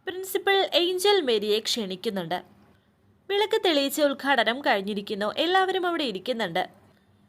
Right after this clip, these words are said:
ഫസ്റ്റ് പറയുന്നത് സ്റ്റഡീസിലും സ്പോർട്സിലും എല്ലാത്തിലും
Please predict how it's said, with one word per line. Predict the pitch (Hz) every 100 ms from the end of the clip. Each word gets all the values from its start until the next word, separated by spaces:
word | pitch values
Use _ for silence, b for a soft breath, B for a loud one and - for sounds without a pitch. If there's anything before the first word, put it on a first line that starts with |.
| _ 392
ഫസ്റ്റ് | 392 - 440
പറയുന്നത് | 302 214 202 196 277
സ്റ്റഡീസിലും | - 320 302 330 - 311 330
സ്പോർട്സിലും | - 330 330 320 285 254 240
എല്ലാത്തിലും | 294 359 330 233 254 359 -